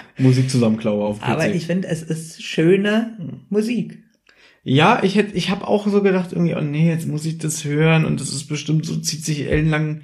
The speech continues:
Speaker 1: Nee.
Speaker 2: hin. Aber es war nett. Ich fand halt dieses, dieses Jazzige, da hab ich so gedacht, so, so, das passt ja gar nicht irgendwie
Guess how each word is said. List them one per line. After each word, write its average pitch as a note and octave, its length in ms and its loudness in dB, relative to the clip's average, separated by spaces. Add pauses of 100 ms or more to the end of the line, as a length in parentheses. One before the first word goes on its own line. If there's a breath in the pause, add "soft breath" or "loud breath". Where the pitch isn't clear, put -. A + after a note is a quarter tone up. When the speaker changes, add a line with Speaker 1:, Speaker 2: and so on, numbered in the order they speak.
(260 loud breath)
Speaker 1:
Nee. G#3 220 4
Speaker 2:
hin. F#3 340 4 (340 loud breath)
Aber G3+ 220 6
es G#3+ 120 -4
war F#3+ 320 2
nett. F#3+ 520 2
Ich D3+ 100 -6
fand G3 220 2
halt F#3 160 2
dieses, E3+ 360 0
dieses D#3 480 -6
Jazzige, A3 800 2 (1160)
da - 100 -4
hab - 80 -4
ich C#3+ 80 -6
so - 140 -4
gedacht, - 360 -4
so, C#3+ 140 -2
so, B2+ 440 -4 (280)
das - 160 -12
passt - 360 -6
ja C#3+ 80 -2
gar C3+ 220 -2
nicht D#3 260 0
irgendwie C#3 560 -4